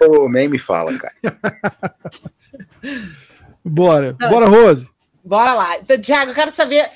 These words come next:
Speaker 3: eu não sei muita coisa de, da sua vida, assim, então eu vou fazer umas perguntas de idiota, e o
Speaker 1: Lógico.
Speaker 3: Rafa sabe tudo de você, <laughs> então ele vai fazer as coisas mais técnicas, entendeu?
Speaker 1: Demorou.
Speaker 3: Aí eu,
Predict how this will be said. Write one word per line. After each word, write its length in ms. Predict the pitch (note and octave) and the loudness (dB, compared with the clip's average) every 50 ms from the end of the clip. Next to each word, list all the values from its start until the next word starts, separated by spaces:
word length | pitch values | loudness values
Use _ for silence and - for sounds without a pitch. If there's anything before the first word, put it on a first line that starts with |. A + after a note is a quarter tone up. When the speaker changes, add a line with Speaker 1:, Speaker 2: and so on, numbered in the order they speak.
| - - - - | -20 -20 -10 -4
Speaker 3:
eu 240 | C#4 D4+ F4 F#4+ G4 | -2 -2 0 0 -2
não 100 | F#4+ E4 | -4 -6
sei 160 | - - E4 | -6 -6 -6
muita 240 | D#4 E4+ C#4+ F4 D#4+ | -6 -6 -4 -4 -6
coisa 320 | D#4+ - D4 D4 D4+ D#4 | -2 0 0 0 0 0
de, 180 | C4+ A#3+ C#4 C4 | -6 -12 -14 -10
da 120 | B3 C4 C4+ | -8 -8 -8
sua 240 | - - D#4 D4+ C4+ | -4 -4 -4 -4 -4
vida, 380 | G3+ F#3 A#3 C4+ C#4+ A#3 D4 | -4 -6 -6 -4 -2 0 0
assim, 240 | C#4+ C#4+ - C4+ A#3+ | 0 -2 -4 -8 -8
então 160 | A3 F#3+ B3+ C4 | -4 -4 -4 -4
eu 40 | |
vou 60 | C4 C4 | -4 -4
fazer 180 | C4+ C4+ B3+ C4 | -6 -6 -6 -6
umas 160 | B3+ B3+ - | -6 -6 -4
perguntas 340 | - B3+ A#3+ B3+ A3 A3+ G#3+ | -4 -4 -4 -4 -6 -8 -8
de 60 | A#3 | -8
idiota, 680 | A3+ G3 - A#3 C4 C#4+ C#4+ - - - - E3+ D#3 - _ _ _ _ | -8 -6 -2 0 0 0 0 -2 -2 -6 -8 -10 -10 -10 _ _ _ _
e 40 | - | 0
o 60 | - D4 E4 | 0 2 2
Speaker 1:
Lógico. 180 | D4+ D4 B3+ | 2 2 0
Speaker 3:
Rafa 200 | C#4 D#4 - E4+ - - | 0 -2 -4 -6 -6 -4
sabe 200 | E4 E4 - G#4+ | -4 -4 -4 -6
tudo 360 | - - F4 F4 F4+ - F4 D4+ | -4 0 0 0 0 0 -2 -6
de 80 | B3+ B3+ | -6 -4
você, 380 | D#4 - - - - C4 C4 B3+ | -4 -4 -2 2 2 2 2 2
<laughs> 80 | - A#3 | 0 -4
então 160 | - - - - | -4 -4 -2 0
ele 100 | F4+ F4+ | 0 0
vai 100 | F4+ F#4+ - | 0 -2 0
fazer 240 | - E4+ E4+ E4 F4 | 0 0 0 2 2
as 140 | E4+ E4+ - | 0 0 0
coisas 260 | - E4+ F4+ E4 C#4 D4 D#4 | -2 -4 -4 -4 -6 -6 -4
mais 300 | F4 F4 F4 - - - | -4 -4 -4 -6 -8 -4
técnicas, 880 | - D#4+ D4 C#4 C#4+ - _ A3 C4 G#3 F#3+ - A#3+ G#3 F#3+ G#3+ F3+ | 0 0 2 2 0 -2 _ -18 -18 -16 -10 -6 -6 -6 -6 -8 -14
entendeu? 580 | G3+ G#3 F#3+ G3+ G3 G3 G#3+ A#3 B3+ C4+ C#4 C#4+ - _ - - - - - | -16 -10 -6 -6 -6 -2 0 2 2 2 0 -2 -4 _ -20 -20 -18 -8 -6
Speaker 1:
Demorou. 280 | - - A#3+ B3+ B3+ | -4 0 2 2 4
Speaker 3:
Aí 40 | C#4 | 4
eu, 40 | D#4 | 4